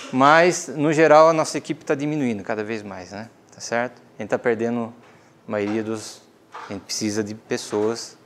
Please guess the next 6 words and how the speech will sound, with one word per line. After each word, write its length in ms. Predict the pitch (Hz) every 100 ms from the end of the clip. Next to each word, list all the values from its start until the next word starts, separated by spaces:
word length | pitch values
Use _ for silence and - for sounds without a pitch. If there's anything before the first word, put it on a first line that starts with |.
| _ _ _ _ -
né? 240 | 95 117 123 _ _ _ -
E 220 | 101 101
hoje 260 | 107 107 110
talvez 400 | 117 107 110 110
o 40 |
maior 640 | 110 107 110 120 123 123